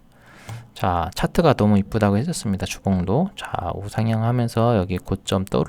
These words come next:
거라고 얘기를 했었죠. 자, 오 주선 잘 지켜주-, 십 주선 지켜주면서 오늘 상한가, 볼린저 밴드 다시 상단 타고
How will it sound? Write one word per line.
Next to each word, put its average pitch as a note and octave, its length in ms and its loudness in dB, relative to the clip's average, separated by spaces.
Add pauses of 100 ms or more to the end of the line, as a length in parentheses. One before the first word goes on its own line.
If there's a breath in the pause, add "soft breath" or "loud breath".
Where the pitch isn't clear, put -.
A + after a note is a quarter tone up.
(100)
거라고 G#2 400 4
얘기를 F#2+ 320 0
했었죠. - 400 -4 (640 loud breath)
자, G2 540 2
오 G#2 180 0
주선 G2+ 320 0
잘 - 140 -2
지켜주-, - 380 -4 (120)
십 - 180 -8
주선 C3 300 0
지켜주면서 G#2 720 0
오늘 G2 240 0
상한가, B2+ 600 0 (200)
볼린저 G#2+ 280 4
밴드 G2+ 200 -2
다시 - 240 -6
상단 C#3 640 2
타고 C#3 480 4